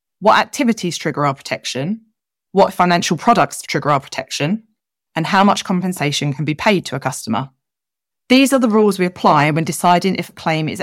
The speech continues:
eligible for F S C S compensation. They are also, therefore, the underlying reasons when we reject a claim. To be able to uphold a claim,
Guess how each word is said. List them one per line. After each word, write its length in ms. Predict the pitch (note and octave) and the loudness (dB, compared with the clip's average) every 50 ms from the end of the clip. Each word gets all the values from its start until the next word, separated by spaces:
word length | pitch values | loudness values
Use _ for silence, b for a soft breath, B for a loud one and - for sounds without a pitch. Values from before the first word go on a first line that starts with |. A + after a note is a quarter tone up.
| - | -2
eligible 560 | - F#3+ F3+ E3 - D#3+ C#3 D3 C#3+ C#3+ D3+ D3 | 0 0 0 -2 -4 -6 -4 -2 -2 -2 -2 -2
for 140 | - D3+ - | -4 -6 -4
F 200 | D#3+ D3+ - - | -4 -6 -6 -8
S 160 | D#3+ D3 - | -10 -10 -8
C 100 | - D#3 | -6 -6
S 180 | C#3+ C#3+ C#3 - | -6 -6 -6 -10
compensation. 920 | - - C3+ C3+ C#3 - C#3+ C3+ - - B2 B2+ - - - - C#3 C#3 - _ _ _ _ _ _ _ _ _ _ _ | -8 -6 -6 -6 -4 -4 -6 -4 -2 -4 -4 -4 -6 -8 -8 -10 -10 -10 -12 _ _ _ _ _ _ _ _ _ _ _
They 140 | - E3 E3 | 2 2 2
are 60 | E3 | 2
also, 340 | - A#3+ A#3+ A3+ - - E3 | 2 2 2 2 2 0 0
therefore, 600 | C#3+ C#3+ C#3+ C#3 - - C3 C3 C3 D3 D#3 E3+ F#3 | 2 2 0 0 -2 -2 -2 0 2 0 0 0 -2
the 160 | F3 E3+ - | -4 -2 2
underlying 540 | F3+ F#3 G3 G#3 G3+ G3 F#3 F#3 F#3 F#3 F3+ | 2 2 2 2 2 2 2 2 2 2 2
reasons 500 | E3 D#3+ D#3 D3+ - C#3 C#3+ D3+ C3+ - | 0 0 0 -2 -2 -4 -4 -4 -4 -4
when 140 | C#3+ C#3 C#3+ | -2 -2 0
we 80 | D3 | 0
reject 420 | C#3+ C#3+ D#3 - - - - - - | -2 -2 -2 -2 -2 -2 -4 -8 -16
a 60 | C#3 | -12
claim. 380 | - - D2 - - C3 C3+ _ _ _ _ _ _ _ _ _ _ _ _ _ _ _ _ _ _ _ | -10 -8 -8 -8 -8 -10 -12 _ _ _ _ _ _ _ _ _ _ _ _ _ _ _ _ _ _ _
To 100 | - G#3+ | 0 2
be 80 | F#3+ A3+ | 2 4
able 140 | A3 A#3 A#3+ | 4 2 2
to 160 | - - B3+ | 2 2 2
uphold 360 | B3+ - - C4 C4 B3 G#3+ | 2 2 2 4 4 4 4
a 40 | F3+ | 2
claim, 500 | - - C#3 C3+ C#3 D3 D#3 F#3+ F#3 - | 0 -4 -4 -4 -2 -2 -4 -6 -6 -8